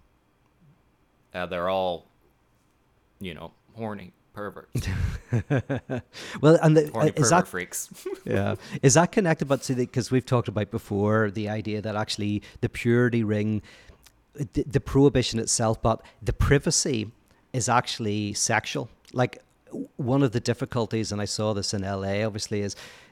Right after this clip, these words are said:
Speaker 2: the, the less that you, less prohibitions and obstacles you have, the more impotence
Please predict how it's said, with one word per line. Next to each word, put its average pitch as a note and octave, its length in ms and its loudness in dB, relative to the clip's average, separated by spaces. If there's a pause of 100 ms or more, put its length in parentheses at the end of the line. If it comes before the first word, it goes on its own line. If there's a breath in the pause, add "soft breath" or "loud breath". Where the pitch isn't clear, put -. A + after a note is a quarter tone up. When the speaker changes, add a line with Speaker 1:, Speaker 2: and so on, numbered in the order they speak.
(140)
Speaker 2:
the, B2+ 120 2
the B2+ 180 2
less A#2+ 520 4
that A#2+ 180 -2
you, A2+ 260 -4
less B2+ 220 4
prohibitions A2 720 0
and G2+ 100 -4
obstacles A2 500 -2
you B2 120 -4
have, A#2 300 2
the G#2 80 -4
more G#2 340 2
impotence - 640 0